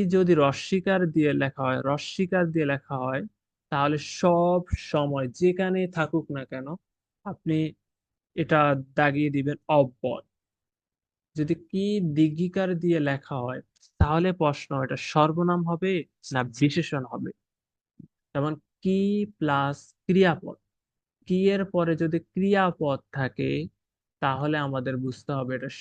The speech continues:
সর্বনাম। যেমন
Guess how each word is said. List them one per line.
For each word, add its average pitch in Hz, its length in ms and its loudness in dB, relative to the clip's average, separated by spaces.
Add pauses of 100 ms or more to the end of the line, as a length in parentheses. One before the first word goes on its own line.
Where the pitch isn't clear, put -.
সর্বনাম। 156 760 -2 (2000)
যেমন 160 200 -4